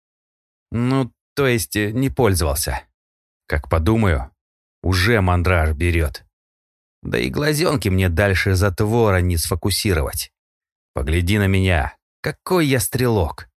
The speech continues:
Мое пузо и сесть нормально не дает. А ты залечь!» «А который на базе дворец построил, он кто?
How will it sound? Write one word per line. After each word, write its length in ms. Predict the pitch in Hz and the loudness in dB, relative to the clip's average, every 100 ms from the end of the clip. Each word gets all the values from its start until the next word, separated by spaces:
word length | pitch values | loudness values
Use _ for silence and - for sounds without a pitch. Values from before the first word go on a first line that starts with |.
| _ _ _ _ - | _ _ _ _ -6
Мое 300 | 76 87 87 | 0 2 0
пузо 520 | - 143 104 85 67 _ | 0 0 2 0 -2 _
и 100 | 90 | -4
сесть 400 | 87 - 147 - | -4 0 0 0
нормально 560 | 113 104 104 104 95 90 | 0 0 2 2 2 2
не 120 | 95 | 2
дает. 420 | 92 95 85 - - _ _ _ - | 2 2 0 -2 -12 _ _ _ -4
А 160 | 67 | -4
ты 340 | - 82 67 - _ _ | -2 -4 -4 -10 _ _
залечь!» 880 | 80 76 90 92 95 - - - - _ _ _ _ _ _ _ _ _ | -2 0 2 0 -2 -4 -6 -6 -8 _ _ _ _ _ _ _ _ _
«А 160 | - 69 | -4 0
который 420 | 85 85 104 101 | 0 2 2 4
на 160 | 98 | 2
базе 320 | 95 107 98 90 | 4 2 4 2
дворец 440 | 92 92 98 95 | 4 4 2 0
построил, 760 | 92 90 - 95 90 82 71 - _ _ _ _ | 0 0 0 2 2 2 0 -8 _ _ _ _
он 240 | 110 107 104 | -2 0 0
кто? 440 | - - 104 64 | -2 2 2 0